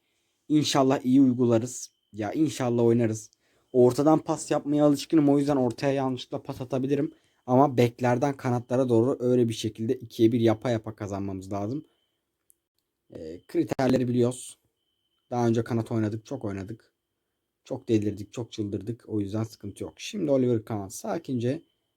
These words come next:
e, ekranın bize yakın olan tarafından oynayalım.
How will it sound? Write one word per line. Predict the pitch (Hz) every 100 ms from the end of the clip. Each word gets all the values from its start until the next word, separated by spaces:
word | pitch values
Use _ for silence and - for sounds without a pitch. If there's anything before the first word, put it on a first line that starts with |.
| _ _ _
e, | 110
ekranın | 107 143 156 156 151
bize | 139 147
yakın | 147 135 170
olan | 147 127
tarafından | 117 120 123 123 123
oynayalım. | 104 101 104 147